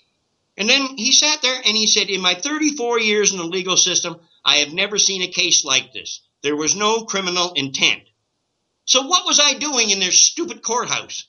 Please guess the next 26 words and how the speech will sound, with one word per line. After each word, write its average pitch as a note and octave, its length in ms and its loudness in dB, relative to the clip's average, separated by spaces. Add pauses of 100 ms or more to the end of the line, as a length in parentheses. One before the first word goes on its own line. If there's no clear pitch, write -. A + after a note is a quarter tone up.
(680)
You G3+ 80 -6
know, A3+ 100 -4
and C4+ 140 2
then F4 400 0
on D4 140 -4
top E4+ 260 2
of A3 80 -8
that, E3+ 280 0 (200)
he D4 140 0
wouldn't F4 320 0
allow D4 380 0
the A#3 100 -4
patients A3+ 500 2
to G3 80 -12
testify, B2 720 -4 (180)
and E3+ 120 -2
he A3 80 0
wouldn't C4+ 360 -4
allow G#3+ 240 2
the G3+ 80 -4
scientific F3+ 680 0
evidence B2 400 -2
to, C3 60 -14 (260)
to C3+ 80 -8
be C#3 200 0
introduced. C3 580 -6